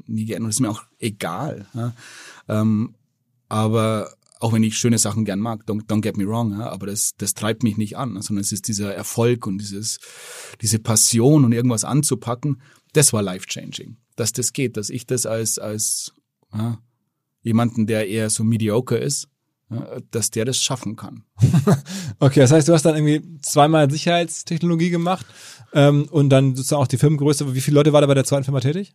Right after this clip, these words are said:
Speaker 1: Das war auch noch klein, so um die fünfzig rum, ja, sowas.
Speaker 2: Okay,
Speaker 1: Ja.
Speaker 2: war gut.
Speaker 1: Ja, und dann habe ich die dritte gemacht.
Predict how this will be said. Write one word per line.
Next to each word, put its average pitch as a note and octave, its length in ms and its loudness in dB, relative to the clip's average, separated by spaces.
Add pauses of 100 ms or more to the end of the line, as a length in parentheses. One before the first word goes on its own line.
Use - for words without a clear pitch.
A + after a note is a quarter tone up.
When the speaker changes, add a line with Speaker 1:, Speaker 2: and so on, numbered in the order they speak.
(480)
Speaker 1:
Das A#2 220 -6
war D3 120 0
auch A#2+ 80 0
noch A#2+ 160 -2
klein, A#2 300 0
so G#2+ 100 -2
um A2 120 -2
die G#2+ 240 -4
fünfzig D3 460 -4
rum, F3+ 220 -6 (120)
ja, C3+ 180 -6
sowas. C#3 440 -8
Speaker 2:
Okay, B2 240 -2
Speaker 1:
Ja. C#3 160 -6
Speaker 2:
war A#2 160 -8
gut. C#3 200 -8 (200)
Speaker 1:
Ja, G#2+ 100 -2
und A#2+ 140 0
dann A#2 80 2
habe A#2 80 -2
ich A2 80 -8
die G#2 100 -8
dritte D3 260 -2
gemacht. C#3+ 420 -4